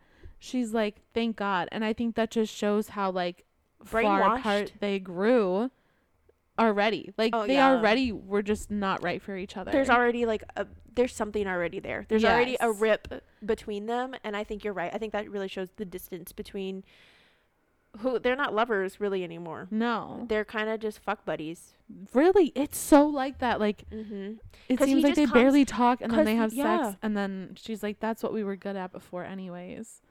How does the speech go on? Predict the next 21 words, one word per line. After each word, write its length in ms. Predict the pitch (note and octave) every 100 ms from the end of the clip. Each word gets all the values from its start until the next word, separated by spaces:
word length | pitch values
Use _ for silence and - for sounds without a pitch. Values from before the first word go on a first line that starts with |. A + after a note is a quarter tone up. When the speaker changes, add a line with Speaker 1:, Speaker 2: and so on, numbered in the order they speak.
| _ _ _ _ _
Speaker 2:
And 160 | B3 B3+
that's 300 | D4 - C#4
not 340 | C4+ C#4 -
what, 260 | A3 A#3 -
and 120 | A3+
I 100 | A3+
think 200 | A#3 D4
this 140 | B3 A3+
book 300 | A#3 G#3+ G3
definitely 640 | G3 G#3+ G3+ G3+ G3 G3+ _ _ _ _ G3
just 320 | G#3+ G#3 -
told 280 | - G3+ G3+
you, 160 | F#3+ F#3
like, 180 | G3+ G#3
us 140 | A3+
just 300 | - B3 - -
talking 240 | A3+ A3+
about 140 | G#3
it 40 | G3+
right 140 | G3
there 300 | G3+ G3 F#3+